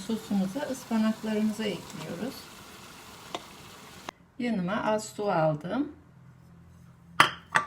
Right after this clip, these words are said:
Elimi ıslataraktan köftelerimizi yuvarlıyoruz ve küçük par-, parmağımızla ortalarına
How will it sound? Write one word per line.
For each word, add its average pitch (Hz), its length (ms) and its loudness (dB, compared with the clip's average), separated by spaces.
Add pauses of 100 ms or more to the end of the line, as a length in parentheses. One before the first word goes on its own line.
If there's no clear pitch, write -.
(320)
Elimi 208 300 -2
ıslataraktan 208 1160 -2 (1600)
köftelerimizi 170 840 -2
yuvarlıyoruz 190 1000 2 (400)
ve 220 80 -2
küçük - 320 -10
par-, 202 260 6
parmağımızla 180 1120 0 (380)
ortalarına 185 920 -2